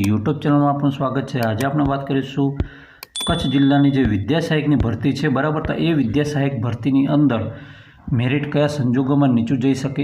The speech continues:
એવું છે, બરાબર? એ સંજોગો દેખવા જઈએ તો ઘણા બધા સંજોગો છે. એમાં સૌપ્રથમ એક વાત આવે છે કે માનવ ધર્મ એક મોટા મોટો ધર્મ છે, બરાબર? એટલે કે જે ઉમેદવારે માનવતા દર્શાવી છે એ મોટામાં મોટો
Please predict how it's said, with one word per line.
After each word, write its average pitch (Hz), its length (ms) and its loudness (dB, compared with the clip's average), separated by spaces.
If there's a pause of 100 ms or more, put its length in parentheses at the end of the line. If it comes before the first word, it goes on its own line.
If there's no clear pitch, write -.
(120)
એવું 127 300 2
છે, 120 120 -2
બરાબર? 147 320 -2 (140)
એ - 20 4 (120)
સંજોગો 143 520 0
દેખવા 143 320 -2
જઈએ 151 240 0
તો 131 140 0 (580)
ઘણા 135 300 0
બધા 143 240 0
સંજોગો 131 340 2
છે. 139 160 -4
એમાં 135 220 0
સૌપ્રથમ 151 500 -2 (160)
એક 135 160 -10
વાત 139 240 -2
આવે 131 140 -2
છે 147 240 -8
કે 120 180 -2
માનવ 131 320 0
ધર્મ 131 180 0 (140)
એક 135 100 -4 (140)
મોટા 127 320 0
મોટો 113 240 -2
ધર્મ 101 320 -2
છે, - 160 -6
બરાબર? 151 340 -4 (140)
એટલે 131 180 -2
કે 131 100 -2 (840)
જે 131 160 4
ઉમેદવારે 143 320 2
માનવતા 127 580 0
દર્શાવી 147 680 2
છે 139 100 0 (680)
એ 127 180 4
મોટામાં 143 400 2
મોટો 147 260 0